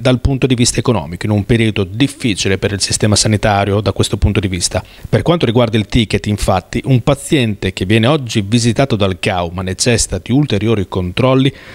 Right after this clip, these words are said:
può essere inviato direttamente dal medico cao ad un collega specialistico ospedaliero, saltando la coda al pronto soccorso o i tempi d'attesa per prenotare la visita. Un'opzione oggi quasi mai percorribile per i pazienti inviati allo specialista dal medico di famiglia.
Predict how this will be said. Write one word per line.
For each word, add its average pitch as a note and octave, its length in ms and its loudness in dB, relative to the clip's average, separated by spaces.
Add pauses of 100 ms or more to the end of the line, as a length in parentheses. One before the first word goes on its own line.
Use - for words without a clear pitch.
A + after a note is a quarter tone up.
(140)
può - 140 4
essere - 420 2
inviato C3+ 720 4
direttamente A#2 560 0
dal G2+ 160 2
medico C3 300 2
cao D#3+ 320 2
ad B2+ 180 -2
un C3+ 140 4
collega A2 400 2
specialistico - 640 0
ospedaliero, F#2+ 640 0
saltando A2 720 -2
la F2+ 100 -2
coda F#2+ 220 0
al F#2 80 -2
pronto G2+ 300 -2
soccorso D#3 640 2
o C3+ 40 2
i C#3 80 6
tempi B2 280 0
d'attesa G#2+ 540 -4 (200)
per A2+ 160 2
prenotare A2 560 -2
la G#2 120 2
visita. - 440 -6 (500)
Un'opzione F3+ 640 4
oggi D3 380 0
quasi C#3 280 2
mai C3+ 180 2
percorribile G#2 680 0
per G2+ 160 -2
i G#2 60 2
pazienti G2+ 540 -2
inviati G#2 460 0
allo F#2+ 120 0
specialista A2 760 -2
dal A#2+ 180 0
medico G#2+ 300 -2
di G#2+ 80 0
famiglia. D#2+ 420 -6